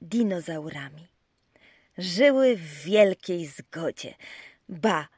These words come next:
rzec by można było, że w przyjaźń się to przerodziło.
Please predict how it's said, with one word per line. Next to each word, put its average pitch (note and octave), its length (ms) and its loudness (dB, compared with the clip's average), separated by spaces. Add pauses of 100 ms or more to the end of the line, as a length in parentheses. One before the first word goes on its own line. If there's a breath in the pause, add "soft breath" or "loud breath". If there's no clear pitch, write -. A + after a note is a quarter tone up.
(760)
rzec G#3 460 -2
by F#3 300 0
można F#3+ 420 0
było, G#3 480 4 (360 loud breath)
że G#3 180 2
w - 160 -8
przyjaźń F#3+ 760 2
się F#3+ 240 -2
to F3+ 240 -2
przerodziło. F3 800 -6